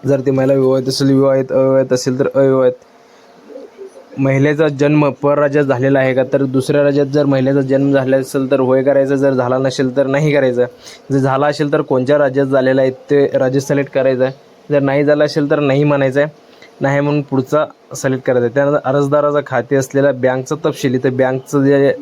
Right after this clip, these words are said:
तपशील आहे मित्रांनो ते द्यायचं आहे. बँकेचं पूर्ण नाव इथे बघू शकता मित्रांनो तुम्ही. नवीन जीआरनुसार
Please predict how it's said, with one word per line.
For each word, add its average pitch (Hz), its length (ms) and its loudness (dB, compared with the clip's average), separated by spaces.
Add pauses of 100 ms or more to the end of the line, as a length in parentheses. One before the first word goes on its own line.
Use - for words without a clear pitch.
(140)
तपशील 139 320 -2
आहे 139 80 2
मित्रांनो 135 320 -2 (100)
ते 156 100 2
द्यायचं 120 300 2
आहे. 117 80 -4 (440)
बँकेचं 135 420 0 (140)
पूर्ण 143 280 2
नाव 147 220 0 (360)
इथे 147 160 0
बघू 147 240 0
शकता 156 240 -2
मित्रांनो 151 380 0
तुम्ही. 151 180 0
नवीन 139 340 2
जीआरनुसार 139 640 0